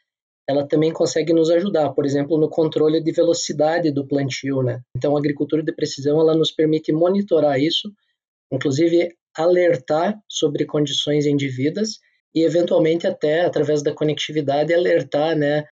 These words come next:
as, os gerentes de frente de plantio ou até a central de monitoramento da fazenda de que isso tá acontecendo pra que isso seja remediado, né?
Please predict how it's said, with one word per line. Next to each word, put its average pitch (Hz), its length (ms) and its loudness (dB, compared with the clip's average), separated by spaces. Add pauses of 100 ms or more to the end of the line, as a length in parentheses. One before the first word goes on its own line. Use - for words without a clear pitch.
(220)
as, 131 400 -2
os 135 180 -8
gerentes 139 520 -2
de 131 100 -4
frente 143 400 -4
de 135 100 -6
plantio 143 800 0 (340)
ou 139 80 0
até 139 220 -2
a 143 80 0
central 143 420 -2
de 143 80 -2
monitoramento 139 680 -2
da 143 100 -2
fazenda 135 480 0
de 139 80 -10
que - 120 -16
isso 139 160 -14
tá 147 100 -4
acontecendo 151 720 -2
pra 147 120 -4
que 139 120 -14
isso 147 160 -10
seja 147 360 0
remediado, 139 680 -2
né? 123 120 -12